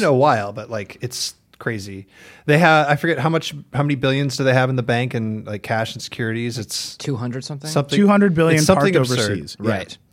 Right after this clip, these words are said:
Speaker 1: Yeah. Well, like, nine, something over ninety percent of all of their cash reserves right now are overseas, and that number is something like two hundred something billion.
Speaker 3: Right. So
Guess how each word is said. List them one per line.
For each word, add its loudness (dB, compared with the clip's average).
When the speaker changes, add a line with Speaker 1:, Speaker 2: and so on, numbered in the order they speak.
Speaker 1:
Yeah. -4
Well, 2
like, -2
nine, 0
something 0
over 4
ninety -2
percent -4
of 0
all 2
of -2
their 0
cash -4
reserves -6
right -8
now -8
are -6
overseas, -8
and -6
that -6
number -2
is -6
something -8
like -14
two -8
hundred -8
something -10
billion. -14
Speaker 3:
Right. -6
So 0